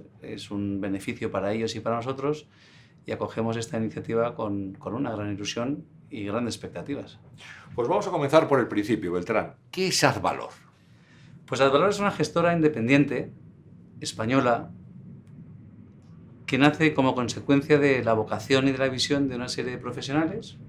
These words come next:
Speaker 1: que durante unos años trabajaron juntos, tuvieron una serie de éxitos profesionales y, movidos por las circunstancias, pues nos lanzamos a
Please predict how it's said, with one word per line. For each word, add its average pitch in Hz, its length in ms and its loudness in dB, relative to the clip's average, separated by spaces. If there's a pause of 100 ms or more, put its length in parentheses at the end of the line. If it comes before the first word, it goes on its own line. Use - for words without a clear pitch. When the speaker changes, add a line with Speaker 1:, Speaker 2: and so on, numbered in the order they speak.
Speaker 1:
que 113 100 -6
durante 107 320 -6
unos 117 220 -4
años 127 420 -4 (800)
trabajaron 113 420 -2
juntos, 165 640 -6 (840)
tuvieron 107 540 -2 (420)
una 113 220 -2
serie 117 340 -2
de 107 140 0
éxitos 113 600 -2
profesionales 123 920 -4 (280)
y, 104 480 -2 (240)
movidos 127 420 2
por 131 140 0
las 127 160 -2
circunstancias, 147 720 0
pues 107 240 -8
nos 104 360 -6
lanzamos 117 520 -2
a 101 320 -4